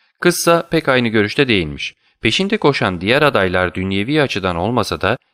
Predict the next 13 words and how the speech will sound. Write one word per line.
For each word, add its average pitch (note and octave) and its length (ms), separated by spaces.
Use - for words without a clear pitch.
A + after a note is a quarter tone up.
en F3 120
azından E2+ 460
yaşça A#2 420
uygunlarmış. G2+ 840
Ama C#3+ 240
kız C#3 380
yine E3 260
de G#2 120
onca F3 340
tuhaflıklarına A#2 840
rağmen F#2+ 400
profesörden G#2+ 680
hoşlanıyormuş. D#2+ 760